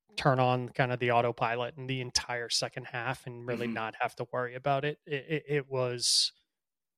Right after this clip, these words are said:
Speaker 1: pretty remarkable to watch. I, I did not expect that going into the game. I, di-, I didn't expect, you know, a blowout of that magnitude,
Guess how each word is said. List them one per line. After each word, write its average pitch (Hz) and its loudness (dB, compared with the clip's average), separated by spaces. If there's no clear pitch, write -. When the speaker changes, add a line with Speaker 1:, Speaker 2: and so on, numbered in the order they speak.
Speaker 1:
pretty 147 12
remarkable 127 6
to - -8
watch. 117 4
I, 139 10
I 165 12
did 175 8
not 160 10
expect - 4
that 117 -2
going 123 0
into 120 -4
the 113 -10
game. 113 -14
I, 135 2
di-, 143 6
I 147 8
didn't 139 6
expect, - 0
you 123 -10
know, 113 -6
a 120 0
blowout 113 -2
of 110 -14
that 117 -4
magnitude, 117 -8